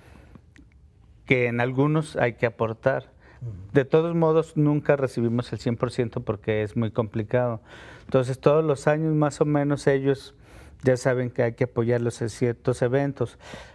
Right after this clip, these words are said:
Speaker 1: Aparte, en esgrima los materiales que utilizamos son muy caros.
Speaker 2: Ujú.
Speaker 1: Entonces, tienen que hacer su alcancía para los materiales y, este, para su transporte o,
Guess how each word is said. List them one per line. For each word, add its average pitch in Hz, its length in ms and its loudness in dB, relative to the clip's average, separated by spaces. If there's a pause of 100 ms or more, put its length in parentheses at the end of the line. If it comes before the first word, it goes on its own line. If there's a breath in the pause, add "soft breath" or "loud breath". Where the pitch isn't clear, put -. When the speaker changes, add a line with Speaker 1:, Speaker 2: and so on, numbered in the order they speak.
Speaker 1:
Aparte, 135 540 2 (140)
en 127 180 0
esgrima 135 420 0
los 127 180 -2
materiales 120 800 -2
que - 180 -4
utilizamos 117 680 -2
son 113 180 -4
muy 110 120 -4
caros. 127 520 -4 (140)
Speaker 2:
Ujú. 107 260 -12
Speaker 1:
Entonces, 131 240 2
tienen 143 240 2
que 147 100 0
hacer 139 220 0
su 131 100 -4
alcancía 123 440 -2
para 113 200 -2
los 107 160 -6
materiales 131 920 -2 (760 soft breath)
y, 113 240 0
este, 107 420 -6
para 104 760 -4
su 113 180 -4
transporte 123 1040 -2
o, 110 380 -6